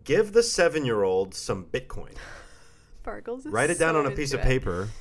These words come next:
Speaker 1: and say, "Here you go, kiddo. This will be worth something maybe someday."
Speaker 2: Oh, another one is takeout from favorite restaurant.
Speaker 1: Do seven-year-olds have a favorite?
Speaker 2: Uh, maybe,
Speaker 1: Is it all,
Speaker 2: yeah.
Speaker 1: I th-,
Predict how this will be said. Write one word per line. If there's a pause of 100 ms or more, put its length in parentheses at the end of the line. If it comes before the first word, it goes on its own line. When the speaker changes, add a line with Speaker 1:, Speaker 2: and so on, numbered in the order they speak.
(480)
Speaker 1:
and
say,
"Here
you
go,
kiddo.
This
will
be
worth
something (500)
maybe (120)
someday."
Speaker 2:
Oh,
another
one
is
takeout
from
favorite
restaurant. (920)
Speaker 1:
Do
seven-year-olds
have
a
favorite? (240)
Speaker 2:
Uh,
maybe,
Speaker 1:
Is
it
all,
Speaker 2:
yeah.
Speaker 1:
I
th-,